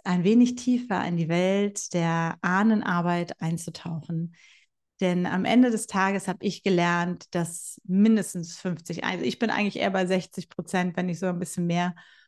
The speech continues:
vor allem in der westlichen Welt der Symptome, die wir haben, ähm, angeprägt sind. Weil wir einfach so lange uns nicht mit unseren Ahnen auseinandergesetzt hat und sich da einiges aufgestaut hat. Und das,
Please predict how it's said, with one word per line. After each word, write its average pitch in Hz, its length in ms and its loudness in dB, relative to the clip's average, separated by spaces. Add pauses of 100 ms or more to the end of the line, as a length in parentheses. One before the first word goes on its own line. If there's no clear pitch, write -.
(100)
vor - 220 -6
allem 247 720 8
in 214 80 4
der 196 140 4
westlichen 196 520 0
Welt 175 300 0
der 175 80 0
Symptome, 202 460 2
die 175 120 -2
wir 160 140 -2
haben, 175 460 -2 (500)
ähm, 185 720 -2 (200)
angeprägt 240 640 2
sind. 185 260 -10 (200)
Weil 196 200 -2
wir 196 100 2
einfach 196 220 0
so 226 160 2
lange 214 300 4
uns - 160 -6
nicht 208 140 0
mit 208 100 0
unseren 196 260 0
Ahnen 202 220 0
auseinandergesetzt 190 840 0
hat 185 120 -4
und 180 140 -4
sich 175 120 -4
da - 120 -2
einiges 180 300 -2
aufgestaut 160 520 -6
hat. 165 200 -6 (920)
Und 175 640 -2
das, 170 340 -4